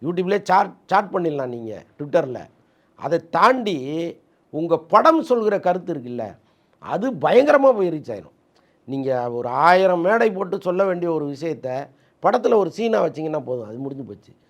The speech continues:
So, அதனால சினிமாவை நான் வேண்டான்னு நினைக்கிறேன், தவிர்க்கிறேன் அப்படிங்கிறதே ஒருவேளை புரியாம அப்படி ஒரு முடிவெடுத்தாரான்னு தெரியல எனக்கு.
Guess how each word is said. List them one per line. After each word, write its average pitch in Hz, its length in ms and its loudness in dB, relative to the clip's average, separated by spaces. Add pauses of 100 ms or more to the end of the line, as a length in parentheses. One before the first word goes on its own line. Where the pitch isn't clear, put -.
(160)
So, 156 160 -2
அதனால 208 280 0
சினிமாவை 247 920 0 (420)
நான் 202 180 2
வேண்டான்னு 247 360 4
நினைக்கிறேன், 196 500 0
தவிர்க்கிறேன் 202 540 0
அப்படிங்கிறதே 180 640 0 (760)
ஒருவேளை 233 340 6
புரியாம 254 500 2
அப்படி 185 400 2
ஒரு 156 120 -2
முடிவெடுத்தாரான்னு 143 1000 -4 (200)
தெரியல 104 160 -14
எனக்கு. 76 300 -20